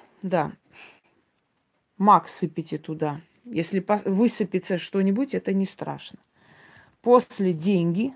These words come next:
туда кидаете, в этот мешок. Сверху серебро и золото.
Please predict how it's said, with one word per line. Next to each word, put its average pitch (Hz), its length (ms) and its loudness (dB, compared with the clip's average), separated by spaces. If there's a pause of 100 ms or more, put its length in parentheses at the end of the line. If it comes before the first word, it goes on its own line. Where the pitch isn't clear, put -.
(120)
туда 220 240 0
кидаете, 226 720 0 (1000)
в - 40 -4
этот 196 320 -6
мешок. 196 480 -2 (1600)
Сверху 240 720 2 (320)
серебро 202 800 0 (200)
и 233 120 -4
золото. 170 580 -2